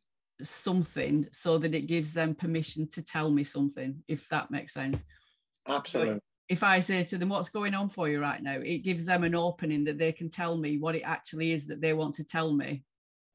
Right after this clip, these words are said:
Speaker 2: Yeah, because
Speaker 1: But
Speaker 2: there's a,
Speaker 1: they
Speaker 2: a
Speaker 1: can't do
Speaker 2: relationship.
Speaker 1: it, yeah.
Speaker 2: Yeah, hundred percent. Often because they, they're too young.
Speaker 1: Yeah.
Speaker 2: Developmentally.
Speaker 1: Yeah.
Speaker 2: And the relational need to initiate, the relational need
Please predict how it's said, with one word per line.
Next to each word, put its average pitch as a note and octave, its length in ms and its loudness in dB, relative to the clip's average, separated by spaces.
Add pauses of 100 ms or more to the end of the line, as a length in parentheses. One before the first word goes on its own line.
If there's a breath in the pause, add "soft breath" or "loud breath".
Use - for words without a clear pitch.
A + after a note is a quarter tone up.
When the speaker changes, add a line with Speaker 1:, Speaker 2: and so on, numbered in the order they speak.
(220)
Speaker 2:
Yeah, - 180 -2 (440)
because A#2+ 320 -2
Speaker 1:
But C3 100 2
Speaker 2:
there's A#2+ 40 4
a, A#2+ 60 2 (200)
Speaker 1:
they F3 80 4
Speaker 2:
a E3 120 2
Speaker 1:
can't C3+ 420 2
do E3 120 -2
Speaker 2:
relationship. D#3 40 0
Speaker 1:
it, - 220 -2
yeah. D3 280 0
Speaker 2:
Yeah, - 60 2 (420)
hundred D#3+ 280 0
percent. G#2 340 0 (300 soft breath)
Often D#3 280 2
because C3 340 -2
they, A#2 320 2 (380)
they're A2 100 -2
too C3 240 0
young. G2+ 340 0 (360)
Speaker 1:
Yeah. C#3+ 260 -2 (480)
Speaker 2:
Developmentally. G#2+ 720 0 (400)
Speaker 1:
Yeah. C#3+ 220 0 (920)
Speaker 2:
And B2+ 140 4
the C3 80 6
relational D3 520 4
need C3+ 280 2
to B2 140 2
initiate, A#2 680 0 (600 soft breath)
the B2+ 80 -2
relational E3 580 4
need A2 440 2